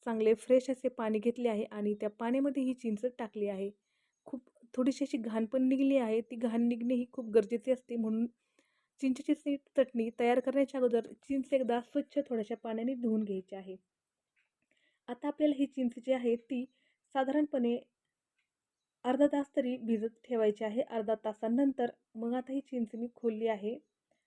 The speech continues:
तुम्ही पाहू शकता खूप छान अशी मस्त चिंच भिजलेली आहे. माझ्याकडे लाईटचा थोडासा प्रॉब्लेम आहे, लाईट येत जात आहे त्यामुळे थोडीशी अडचण होत आहे, पण सॉरी. मस्त अशी चिंच भिजलेली आहे,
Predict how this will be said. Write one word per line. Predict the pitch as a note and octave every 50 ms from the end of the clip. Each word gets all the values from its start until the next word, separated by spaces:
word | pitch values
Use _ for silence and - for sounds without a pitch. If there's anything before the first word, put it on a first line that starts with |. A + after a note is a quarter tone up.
| _ _ _
तुम्ही | B3 A#3+ A#3 -
पाहू | A#3+ B3 B3
शकता | B3 - B3+ - _ - A3+ A#3+ C4 -
खूप | - C#4 B3 - _
छान | - - B3 B3 B3
अशी | A#3+ - - A#3+ A#3+ -
मस्त | - B3 C4 - - C#4
चिंच | - - B3 A#3 G#3 -
भिजलेली | A3+ A3 G#3 G#3+ G#3 G3+ A3 A3+ A3+ A#3+
आहे. | A3+ G#3 A3+ -
माझ्याकडे | A3+ A#3 A#3 A3+ B3 A#3+ C4 B3+ B3 B3 B3 A#3
लाईटचा | A3 A3 A3 - - A#3+
थोडासा | A#3 A#3+ A#3+ A#3 - B3
प्रॉब्लेम | A#3+ - A#3 A3 G3+ G#3 A3 A3 A3+
आहे, | G#3+ G#3 A3 A3+ A3+
लाईट | A3 A3 A3+ A3+ - - _ _ _ _ _ _ _ _ -
येत | G3 G#3 G#3 G#3
जात | B3 B3 B3 C4+
आहे | A#3+ G#3+ A3 -
त्यामुळे | A#3 - - A3+ A3+ A3+ A#3 A#3 -
थोडीशी | G#3+ A#3 A#3 - -
अडचण | - A3 G#3 G#3 - A#3+ A#3+
होत | B3 A#3+ -
आहे, | A#3 G#3+ A3
पण | - - B3+
सॉरी. | B3 - A#3+ G#3+ F#3+ G3 G3 G3+ - _ _ _ _ _ _ _ _ _ _ _ _ _ _ _ _
मस्त | A#3+ B3+ C4+ C4 - -
अशी | D4+ D4+ - D4+
चिंच | - - C#4+ C#4 - C#4+
भिजलेली | A#3 A#3 A3 G#3 A3+ A#3+ A#3 B3
आहे, | B3 A#3 B3+